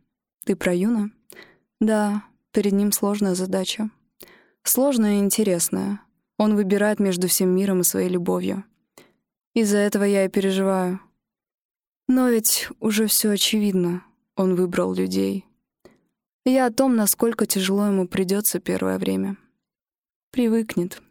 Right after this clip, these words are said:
Наэль с грустью посмотрел вдаль. Небо постепенно начинало распадаться на мелкие осколки.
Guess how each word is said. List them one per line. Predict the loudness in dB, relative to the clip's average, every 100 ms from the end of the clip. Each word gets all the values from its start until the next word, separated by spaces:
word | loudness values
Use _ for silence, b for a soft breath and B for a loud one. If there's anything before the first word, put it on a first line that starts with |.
| _ _ _ _ _ _ _ _
Наэль | 0 2 2 2
с | 0
грустью | 0 0 -2 -2
посмотрел | -2 0 -2 -2 -4
вдаль. | -2 -4 -4 -6 _ _ _ b b _
Небо | -2 0 0
постепенно | -2 -2 -2 0 0 0
начинало | 0 0 0 0 0 0
распадаться | 0 -2 -2 -2 -2 -2 -2
на | 0
мелкие | 0 -2 -4 -4
осколки. | -2 -2 -4 -4 -6 -10